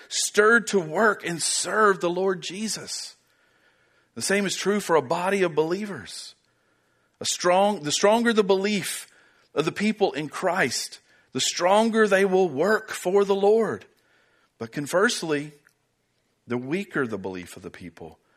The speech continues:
the more they will be like consumers instead of creators, constantly wanting to be fed rather than making the meal themselves.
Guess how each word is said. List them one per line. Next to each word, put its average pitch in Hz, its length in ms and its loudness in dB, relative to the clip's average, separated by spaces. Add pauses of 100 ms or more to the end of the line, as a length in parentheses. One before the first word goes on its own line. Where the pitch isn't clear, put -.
(720)
the 120 160 -2
more 135 320 -2
they 151 160 -2
will 139 160 -2
be 120 160 -6
like 110 280 -4
consumers 98 920 -12 (100)
instead - 320 -12
of 87 140 -14
creators, 87 760 -14 (840)
constantly 147 640 -2
wanting 123 460 -4
to 107 140 -12
be 104 160 -12
fed 98 600 -4 (500)
rather 107 320 0
than 90 200 -8
making 98 460 -8
the 85 140 -14
meal 95 320 -10
themselves. - 800 -16